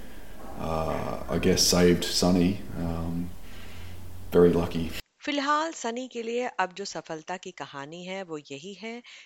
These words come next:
Speaker 2: कि अभी भी वह अंगदान सूची में शामिल हैं, मगर वहीं महामारी के कारण प्रत्यारोपण के अवसर सीमित हो गए हैं और स्टाफ की कमी और बड़ी संख्या में कोविड रोगियों ने स्वास्थ्य देखभाल के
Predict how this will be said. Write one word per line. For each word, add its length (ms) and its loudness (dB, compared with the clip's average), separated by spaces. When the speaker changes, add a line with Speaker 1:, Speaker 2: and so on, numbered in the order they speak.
Speaker 2:
कि 220 -12
अभी 300 2
भी 180 -6
वह 160 -2
अंगदान 580 -6
सूची 420 -14
में 120 -8
शामिल 460 -10
हैं, 240 -18
मगर 260 -4
वहीं 320 -6
महामारी 520 -8
के 140 -12
कारण 420 -10
प्रत्यारोपण 680 0
के 140 -6
अवसर 380 -4
सीमित 560 -10
हो 100 -10
गए 180 -12
हैं 280 -16
और 100 -4
स्टाफ 440 -4
की 120 -16
कमी 440 -8
और 120 0
बड़ी 360 -2
संख्या 460 -6
में 180 -4
कोविड 400 -2
रोगियों 380 -4
ने 160 -8
स्वास्थ्य 480 -8
देखभाल 560 -8
के 160 -14